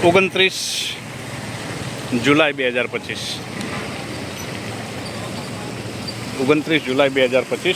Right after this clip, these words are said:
અમદાવાદ મ્યુનિસિપલ કોર્પોરેશન લાંભાવળ, સૈદપુર, ગોપાલપુર ને, અ, જે પીપળજ ગામમાં રેસિડેન્સ વિસ્તારમાંથી જે નાળું પસાર થાય છે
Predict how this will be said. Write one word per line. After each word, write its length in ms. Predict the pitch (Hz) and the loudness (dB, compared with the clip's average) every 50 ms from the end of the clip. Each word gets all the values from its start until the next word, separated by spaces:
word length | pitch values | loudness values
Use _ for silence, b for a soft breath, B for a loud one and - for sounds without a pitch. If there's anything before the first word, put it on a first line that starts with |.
| - - | 0 2
અમદાવાદ 320 | 170 160 156 170 165 156 | 2 4 6 6 4 4
મ્યુનિસિપલ 440 | 160 160 156 - - 143 156 151 143 | 2 -2 -2 -2 -2 0 2 2 4
કોર્પોરેશન 540 | 151 147 135 135 127 151 147 139 - 156 139 | 6 6 4 4 4 0 -2 0 2 2 2
લાંભાવળ, 540 | 127 127 127 123 113 131 135 151 165 170 | 4 4 4 4 4 6 6 6 6 4
સૈદપુર, 600 | 143 - - 139 131 - - - - 151 147 143 135 | 2 2 0 0 0 -2 -6 -4 0 0 0 0 2
ગોપાલપુર 580 | 123 135 117 - 143 143 143 147 151 156 156 | 0 0 2 4 2 2 2 0 -4 -2 0
ને, 300 | 151 151 147 147 156 147 - - - - - - - - - - - - - - - | 2 4 4 4 4 2 0 -4 -12 -12 -12 -12 -10 -10 -10 -10 -10 -10 -8 -2 4
અ, 40 | 123 120 123 127 123 123 123 | 6 6 8 8 6 6 4
જે 80 | 123 143 | 2 0
પીપળજ 440 | 113 - 139 131 - 175 165 147 135 | 0 0 -4 0 2 2 2 4 4
ગામમાં 420 | 147 143 139 139 139 135 123 110 - - - - - - - - - - 127 123 | 2 2 2 4 4 2 2 2 0 -6 -12 -12 -12 -10 -10 -10 -4 0 2 4
રેસિડેન્સ 500 | 127 135 131 - 165 156 165 156 135 127 | 4 4 4 2 2 2 2 2 0 -2
વિસ્તારમાંથી 680 | 135 123 - - 143 139 143 143 135 - 156 147 143 | -4 -2 2 2 2 4 4 0 0 2 4 4 4
જે 140 | 135 143 147 | 6 4 4
નાળું 360 | 139 127 120 127 143 156 143 | 4 4 4 4 4 4 2
પસાર 280 | 143 131 - - 131 113 | 0 0 2 2 2 2
થાય 220 | - 123 117 113 | 4 2 2 2
છે 200 | 104 - 131 139 | 2 0 -2 -2